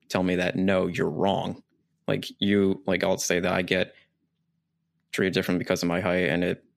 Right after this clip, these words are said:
it hurts me, and tell you, like, "No, you're wrong. That's, that's not real." And <laughs> telling someone, like, someone, telling someone that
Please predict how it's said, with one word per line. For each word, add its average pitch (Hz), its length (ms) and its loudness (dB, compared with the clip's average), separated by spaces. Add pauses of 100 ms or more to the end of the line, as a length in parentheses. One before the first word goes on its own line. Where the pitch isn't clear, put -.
(120)
it 92 120 -2
hurts 104 240 -2
me, 90 120 2
and 90 300 -4
tell - 140 -2
you, 82 80 -2
like, - 180 -4
"No, 95 220 0
you're 92 160 0
wrong. 92 400 -2
That's, - 300 -4 (240)
that's - 180 -2
not 90 220 -2
real." - 280 -2 (540)
And 95 560 0 (320)
<laughs> - 340 -10
telling 110 720 2
someone, 107 420 2
like, 98 340 -2 (240)
someone, 123 440 2
telling 131 220 2
someone 117 360 4
that 104 280 2